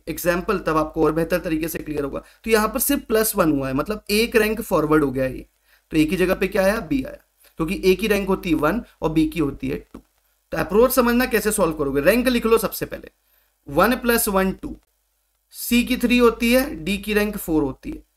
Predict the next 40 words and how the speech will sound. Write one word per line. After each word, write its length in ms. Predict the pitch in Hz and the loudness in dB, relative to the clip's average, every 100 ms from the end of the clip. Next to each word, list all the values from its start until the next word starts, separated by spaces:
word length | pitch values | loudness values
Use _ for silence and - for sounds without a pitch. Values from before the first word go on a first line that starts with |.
| _ - | _ -16
थ्री 300 | 165 214 254 | -4 -2 0
प्लस 640 | 262 247 240 226 - - 156 | 2 2 2 0 -2 -14 -2
वन 280 | 170 208 233 _ | -2 -2 -8 _
फ़ोर। 420 | - - 135 120 _ _ _ - _ _ - | -16 -10 -10 -10 _ _ _ -20 _ _ 0
एम 220 | 214 254 | 2 2
की 140 | 254 | 2
रैंक 240 | 254 254 247 - | 2 0 -2 -4
थर्टीन 340 | 214 - 240 | -4 -2 0
होती 300 | 240 220 214 | 0 0 -2
है, 200 | 208 202 - _ - | -2 -4 -14 _ -4
एन 180 | 185 208 | -2 -2
की 140 | 208 | -4
कितनी 340 | 214 214 208 | -6 -6 -4
होगी 220 | 196 160 156 | -4 -4 -6
बताओ? 300 | 147 - - - _ _ _ _ _ _ _ _ _ _ _ - | -6 -8 -10 -14 _ _ _ _ _ _ _ _ _ _ _ -8
तो 60 | |
आप 80 | 135 | -6
बोलोगे, 320 | 131 143 151 | -2 0 0
"प्लस 340 | 156 139 135 - | -2 -4 -6 -6
वन 140 | 135 | -4
ही 60 | 139 | -2
तो 120 | 147 | -4
करना 300 | 143 139 135 | -6 -6 -4
है 80 | 156 | -6
यहाँ 200 | 147 - | -8 -10
पर 80 | - | -14
भी", 100 | - - _ _ _ - | -16 -18 _ _ _ -14
तो 60 | |
फ़ोर्टीन 400 | - 147 143 139 | -8 -8 -6 -6
हो 100 | 127 | -6
जाएगा। 260 | 127 - 135 | -8 -10 -10
तो 100 | 135 | -8
प्लस 280 | 170 180 190 | 0 0 2
वन 140 | 190 | -2
प्लस 260 | 190 180 - | 0 -2 -2
वन 120 | 180 | -2
ही 80 | 190 | -2
चल 220 | - 190 | 0 -2
रहा 140 | 190 | 0
है, 80 | 143 | -4